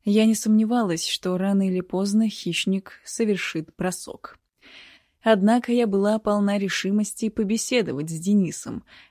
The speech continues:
потому что верила, мне удастся до него достучаться. Возможно, парень просто не до конца понимает, во что вляпался. Не дозвонившись ему по сотовому,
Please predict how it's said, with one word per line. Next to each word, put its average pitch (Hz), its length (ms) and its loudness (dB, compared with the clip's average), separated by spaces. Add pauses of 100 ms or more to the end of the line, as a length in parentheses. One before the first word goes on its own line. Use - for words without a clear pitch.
потому 185 320 2
что 185 220 -4
верила, 185 580 -2 (260)
мне 208 340 4
удастся 208 680 -2
до 170 100 0
него 170 260 -2
достучаться. - 880 -10 (720)
Возможно, 226 640 4
парень 226 400 2
просто 226 440 -2
не 202 120 2
до 196 120 0
конца 220 400 0
понимает, 190 680 0
во 208 200 -2
что 208 280 -2
вляпался. 185 800 -4 (1080)
Не 233 120 8
дозвонившись 220 760 4
ему 190 300 0
по 156 120 -6
сотовому, 214 760 0